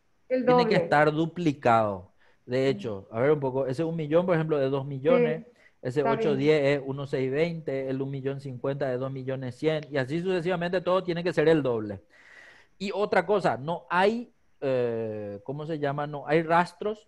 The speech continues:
Speaker 2: de que haya sido sumado algo a ese valor. Siempre él me muestra como si fuese un valor cargado. Esa es una característica
Speaker 1: Mm.
Speaker 2: de,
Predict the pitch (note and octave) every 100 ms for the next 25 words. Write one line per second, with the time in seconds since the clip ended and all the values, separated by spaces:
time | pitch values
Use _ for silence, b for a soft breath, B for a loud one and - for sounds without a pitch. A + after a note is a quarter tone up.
0 | - D3 D3+ D#3 C#3 D3+ D#3+ - D3+ D#3
1 | D#3 - C#3 B2 B2+ D3 D#3+ E3 C3 B2+
2 | A#2+ B2 B2 C3 D3 - B2+ A2+ A2 C3+
3 | C3 C#3 C3 G#3 B3+ C4 A#3+ G3+ F3+ F#3+
4 | D#3 D3+ E3 F3 F3 E3 C#3+ D3+ D#3+ C#3+
5 | C#3+ C#3+ D#3 A#2+ G#2 G2+ F#2+ C3 D#3 D#3+
6 | D#3+ D#3+ E3 E3 E3 D#3 A#3 G#3+ D3 C#3+
7 | D3 C#3